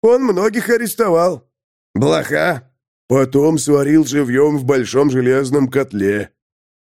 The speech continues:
Ну, воняло, — сказал Комар. Несколько дней, — сказал Блоха. «Давай, поэт, пой!» И Крошка ухмыльнулся.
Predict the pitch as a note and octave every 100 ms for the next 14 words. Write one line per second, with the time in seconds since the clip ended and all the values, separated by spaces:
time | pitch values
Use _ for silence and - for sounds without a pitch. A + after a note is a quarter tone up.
0 | _ A2+ E3+ B3+ B3+ A#3+ A#3 A3+ G#3 G3+
1 | F#3 E3+ C#3+ - - C3 G#2+ F#2 G2 C3
2 | A2+ E2+ - _ _ _ _ - G2+ C3+
3 | D3 - D#3 B2+ D#3+ A2+ G#2+ G#2+ G#2+ -
4 | _ _ - C3+ B2+ G2+ E2 F#2 A#2 -
5 | F2+ - _ _ _ _ _ _ G2+ C#3
6 | D3+ F3 F3 C3 C3+ G#2 F2 - - D#3+
7 | E3 D3+ A2 E2 - _ _ _ _ _
8 | _ A3 G#3+ D#3+ F3+ D#3+ - D3 C3+ B2+
9 | A#2 G#2+ F2+ - - -